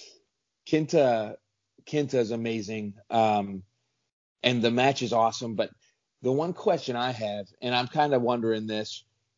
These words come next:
'cause I, I've even read in some, uh, articles and some, uh, different things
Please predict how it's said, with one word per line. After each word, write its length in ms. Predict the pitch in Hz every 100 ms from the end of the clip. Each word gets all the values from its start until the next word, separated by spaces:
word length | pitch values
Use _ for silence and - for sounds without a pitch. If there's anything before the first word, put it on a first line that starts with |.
| _ -
'cause 140 | 117
I, 340 | 127 117 131 131
I've 100 | 139
even 240 | 135 127
read 180 | 123 120
in 100 | 120
some, 300 | 113 117 110
uh, 360 | 107 104 101 104 _ _ -
articles 640 | 123 123 120 117 117 104
and 200 | 110 107
some, 440 | 113 107 107 107 - _ _ _ -
uh, 260 | 110 104 101 110 _ _ _ -
different 340 | 160 135 120
things 560 | 123 117 117 104 -